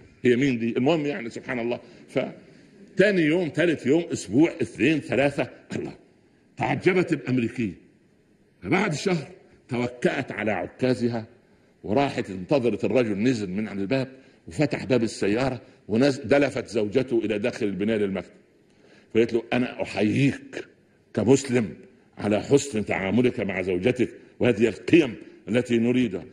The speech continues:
"الله، أصل الباب ده ما يفتحش إلا إذا أنا فتحته." عمرك شفت غباء بالشكل ده؟ عمرك ش-، يا عم عديها، ها؟ يا راجل مشيها، سبحان الله.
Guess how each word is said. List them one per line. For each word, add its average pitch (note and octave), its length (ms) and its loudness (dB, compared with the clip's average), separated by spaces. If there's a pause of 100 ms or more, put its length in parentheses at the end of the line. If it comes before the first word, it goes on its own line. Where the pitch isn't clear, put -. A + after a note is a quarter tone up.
(300)
"الله، C3+ 300 -2
أصل C3+ 200 -6
الباب C3 280 0
ده C#3+ 100 2
ما C3+ 120 0
يفتحش C3 400 -2
إلا B2 220 2
إذا B2 180 0
أنا C3+ 120 0
فتحته." - 460 -4 (2500)
عمرك G#3 300 4
شفت G3+ 260 0
غباء D#3+ 240 2
بالشكل D#3+ 400 -2
ده؟ D#3+ 100 -2 (1160)
عمرك D4 340 4
ش-، - 140 -10
يا F3 100 2
عم D#4 260 -2
عديها، A3+ 580 -2 (260)
ها؟ E3 120 -8 (480)
يا G3+ 120 4
راجل D#4 340 0
مشيها، C#4 460 0
سبحان G#3 320 -4
الله. G3 260 -4